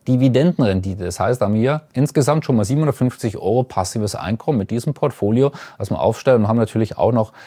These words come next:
darüber hinaus erhebliche Chancen. Also Immobilien werden ja auch mehr wert und Aktien langfristig in der Regel ebenfalls. Dann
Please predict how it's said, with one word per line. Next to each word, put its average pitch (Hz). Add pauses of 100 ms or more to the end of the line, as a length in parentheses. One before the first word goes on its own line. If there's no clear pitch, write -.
darüber 104
hinaus 92
erhebliche 92
Chancen. 78
Also 78
Immobilien 92
werden 87
ja 76
auch 127
mehr 117
wert 107 (240)
und 104 (100)
Aktien 110 (160)
langfristig 107
in 92
der 85
Regel 85
ebenfalls. - (640)
Dann 147